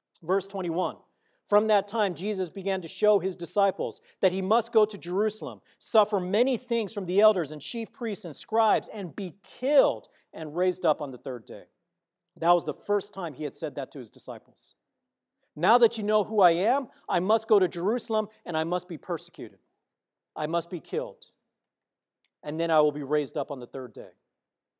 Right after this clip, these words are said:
That is God's plan for him. That is how he achieved salvation for us. But verse twenty-two, Peter took him aside and began to rebuke him, saying, "God forbid it, Lord. This shall never happen to you."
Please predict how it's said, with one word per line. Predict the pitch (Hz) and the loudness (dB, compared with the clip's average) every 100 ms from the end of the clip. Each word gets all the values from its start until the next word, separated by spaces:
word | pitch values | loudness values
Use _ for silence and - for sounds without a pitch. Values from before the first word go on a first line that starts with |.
| _ _ _ _ | _ _ _ _
That | 165 196 | 2 2
is | 202 180 170 | 4 2 4
God's | 180 175 165 | 6 6 2
plan | - 190 165 | -6 -6 -6
for | - 220 226 | 0 4 4
him. | 170 139 | 4 -4
That | 156 170 | -4 -4
is | 156 | -4
how | 175 147 | -6 -4
he | 175 | -6
achieved | 143 - 196 170 131 _ _ | -8 -8 -8 -8 -10 _ _
salvation | - 175 156 160 156 165 | -6 -4 -2 -2 -4 -10
for | - 147 | -6 -2
us. | 180 190 - - _ _ _ _ _ _ _ _ | -2 -4 -10 -18 _ _ _ _ _ _ _ _
But | 170 | -2
verse | 175 208 | 4 4
twenty-two, | 202 220 196 - 233 | 4 -2 -2 -2 -4
Peter | 202 226 214 | -4 2 2
took | 202 220 | 2 0
him | 208 | -2
aside | 190 - 240 233 196 | -2 2 4 6 2
and | |
began | 175 185 220 202 | -4 -4 -4 0
to | |
rebuke | 208 175 131 254 311 | 0 0 2 0 0
him, | 208 135 - _ | -2 -6 -8 _
saying, | - 254 220 170 | 2 2 2 2
"God | 220 269 311 311 | 8 8 8 6
forbid | 262 226 254 294 | 4 4 4 4
it, | 226 | 4
Lord. | 196 185 151 117 - _ _ _ _ _ | 6 6 6 2 -8 _ _ _ _ _
This | 160 262 - - | 0 2 2 -6
shall | - 247 220 208 | -2 4 4 4
never | 202 214 269 226 233 | -2 0 0 2 0
happen | 170 226 214 196 | 2 0 0 -4
to | 220 | -6
you." | 196 175 98 | -2 -2 -4